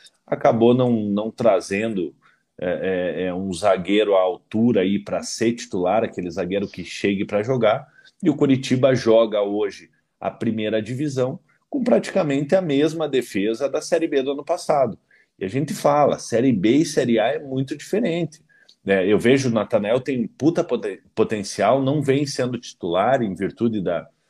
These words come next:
da, da contusão que ele teve. O Morínigo tem optado pelo Matheus Alexandre, o Natanael jogou ontem. É, mas se você for pegar a base ali, o, o Biro direto joga,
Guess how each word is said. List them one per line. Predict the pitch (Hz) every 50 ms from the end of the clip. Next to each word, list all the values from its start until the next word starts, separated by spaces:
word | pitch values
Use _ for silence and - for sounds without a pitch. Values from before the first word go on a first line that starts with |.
| _ _ _ _ _
da, | - 85 90 87 85 85
da | 82 85 87
contusão | 90 - - 110 98 - 104 90 - 104 107 117 117
que | 120 120
ele | 95 90 82
teve. | - - 101 107 120 120 120
O | 104
Morínigo | 98 95 92 104 110 113 98 98 95
tem | - - 101
optado | 101 101 - - 101 98 104 -
pelo | - 98 98
Matheus | 98 90 87 - 95 87 90
Alexandre, | 85 80 80 - - 110 117 127 120 107
o | 104
Natanael | 95 87 - - 101 101 98 101 104
jogou | 101 98 95 87 82 78 95 104 110 110 95 92
ontem. | 107 123 123 - 135 - _ _ - - - _ _ -
É, | 110 110 107
mas | 107 113 120
se | 123 143
você | 147 143 - 156
for | 147 156 151 143
pegar | 139 143 123 107 107 110 104 104
a | 98
base | 85 101 104 107 104 98 -
ali, | 95 92 107 120 135
o, | 127 110 117 123 117 _ _ _
o | - 139
Biro | 139 131 151 156 147 139 117 110 98
direto | 82 110 107 107 110 107 101 - - 139
joga, | 127 127 143 131 127 123 117 107 107 101